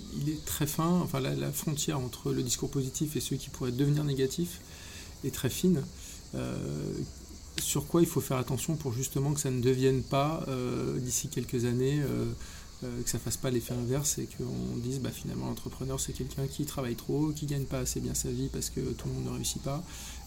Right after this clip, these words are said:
et, euh, et finalement, c'est pas la bonne voie. »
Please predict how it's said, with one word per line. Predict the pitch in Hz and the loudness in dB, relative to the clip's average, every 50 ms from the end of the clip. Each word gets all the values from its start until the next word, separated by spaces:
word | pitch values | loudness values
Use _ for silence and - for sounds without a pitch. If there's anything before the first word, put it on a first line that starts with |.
| - 143 | -4 0
et, | 135 135 135 131 | 2 2 2 2
euh, | 120 117 117 113 117 117 117 120 - - - - - - - - - - | 2 0 0 0 0 -2 -2 -2 -4 -4 -4 -4 -4 -4 -4 -4 -2 -2
et | - | -4
finalement, | - - 123 120 120 131 139 | -4 -2 -4 -2 -2 0 0
c'est | - 139 139 | -2 -2 -2
pas | - 135 | -2 -2
la | 131 | 0
bonne | 123 123 120 120 | 0 0 -2 -2
voie. » | 123 120 117 | -2 -4 -4